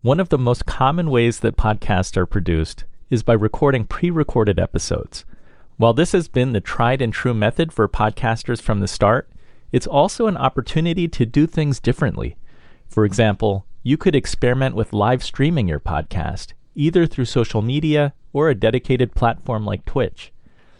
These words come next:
This would allow your listeners to interact with you in real time and give you an opportunity to create a more engaging experience. Another way to stand out is to record your podcast in person.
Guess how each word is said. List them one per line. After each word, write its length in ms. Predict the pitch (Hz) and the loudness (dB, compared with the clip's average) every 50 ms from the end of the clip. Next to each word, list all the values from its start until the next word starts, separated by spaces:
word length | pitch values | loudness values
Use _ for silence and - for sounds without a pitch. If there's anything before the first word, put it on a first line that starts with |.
| - - | -14 -4
This 300 | 107 110 151 185 - - | 0 0 0 0 2 2
would 80 | 220 202 | 2 2
allow 240 | 190 165 147 127 123 | 4 4 4 4 4
your 160 | 123 120 110 | 4 2 2
listeners 540 | 113 117 113 - - 113 101 95 92 87 - | 2 2 0 0 -2 -2 -2 -2 -4 -4 -4
to 200 | - - - - | -4 -2 0 0
interact 540 | 143 156 - - 117 107 101 107 131 - | 0 0 2 2 2 4 2 2 0 -2
with 160 | - 165 - - | -4 -4 -2 0
you 160 | 170 165 143 | 0 0 0
in 140 | 120 113 110 | 0 2 2
real 180 | 123 139 135 | 2 2 2
time 400 | - - - 135 147 147 101 - - - - - - - - - | 0 -2 -2 -2 -2 -2 -4 -6 -8 -12 -18 -20 -20 -20 -4 0
and 160 | 117 120 113 | 0 0 2
give 240 | 117 156 175 202 - | 4 2 2 2 2
you 80 | 226 208 | 0 -2
an 100 | 196 156 | -2 0
opportunity 720 | 135 131 123 - 139 117 - - 160 160 160 156 160 156 143 | -2 -2 -2 -2 -4 -4 -4 -4 -4 -4 -4 -2 -2 -2 -2
to 120 | 135 120 | -2 -2
create 400 | - - - 127 123 123 131 - | -2 -2 -2 0 0 0 0 0
a 120 | - 127 107 | -2 -2 -2
more 400 | 101 104 107 110 123 135 151 - | 0 2 2 4 4 4 2 2
engaging 600 | 104 113 101 92 - 101 95 95 - 98 95 92 | 0 -2 -2 2 4 4 4 4 4 2 2 2
experience. 840 | 90 82 - - - 104 92 90 87 80 67 71 71 - - - - - - - - - - - _ _ _ _ _ - - | 0 0 0 2 2 4 4 4 4 2 2 -2 -4 -6 -10 -14 -16 -18 -20 -20 -20 -20 -20 -20 _ _ _ _ _ -4 -2
Another 340 | 107 104 123 160 190 202 175 | 0 2 2 2 2 2 2
way 140 | 165 139 113 | 2 2 2
to 80 | 104 | 0
stand 400 | - - - 104 92 87 85 85 | 0 0 0 2 2 2 2 2
out 220 | 82 78 80 - - - - - - - | 2 2 0 -2 -6 -14 -20 -20 -10 -2
is 160 | - 120 - | -2 0 0
to 120 | - - 101 | 0 0 0
record 460 | 107 104 - - - 151 165 170 165 | 0 -2 -2 0 0 2 2 2 2
your 120 | 139 104 | 2 2
podcast 640 | - - - - 113 113 - - 135 113 113 110 - - | 2 2 2 2 0 -2 -2 -2 0 0 0 0 -2 -4
in 140 | 127 110 | -4 -4
person. 480 | - - 123 127 156 - - 76 - | -2 -2 0 0 -2 -2 -6 -6 -8